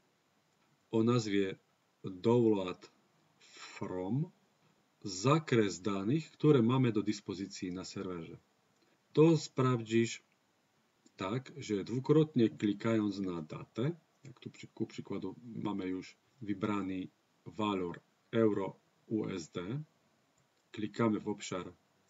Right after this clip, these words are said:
tej piątej kolumny, i pokazuje się nam nowe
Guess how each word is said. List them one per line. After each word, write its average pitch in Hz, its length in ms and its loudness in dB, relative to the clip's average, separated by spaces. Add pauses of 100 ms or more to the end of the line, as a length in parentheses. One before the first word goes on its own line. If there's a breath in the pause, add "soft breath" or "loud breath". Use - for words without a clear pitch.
(260)
tej 87 140 -8 (140)
piątej 92 380 -6
kolumny, 90 600 -6 (1800)
i 110 100 -2
pokazuje 113 600 2
się - 160 -2
nam 98 220 -2
nowe 101 440 -2